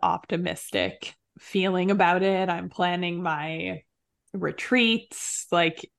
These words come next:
I'm just, I'm excited. I'm excited for presence, pleasure, connection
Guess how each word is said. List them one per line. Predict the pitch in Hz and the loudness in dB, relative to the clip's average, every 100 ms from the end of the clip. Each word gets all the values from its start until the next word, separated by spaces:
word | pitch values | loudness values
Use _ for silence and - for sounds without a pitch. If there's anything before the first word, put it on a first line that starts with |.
| _ - | _ -4
I'm | 196 185 | -2 -2
just, | 185 180 - - - - - | -4 -4 -12 -14 -18 -10 -2
I'm | 170 | -2
excited. | 160 - 151 143 - - | -2 -4 -4 -2 -4 -4
I'm | - - - | -4 -4 -2
excited | 202 202 180 180 214 180 | -2 0 0 0 0 -2
for | 180 175 175 - 185 - _ _ _ | -2 0 0 -2 -4 -10 _ _ _
presence, | - 196 196 185 180 - - - - _ | 2 2 2 0 -2 -8 -12 -14 -18 _
pleasure, | - 180 180 185 180 175 - - - _ _ | -4 -2 -2 -4 -6 -4 -6 -6 -10 _ _
connection | - 185 180 - - - - - | -4 -2 0 -2 -4 -6 -6 -10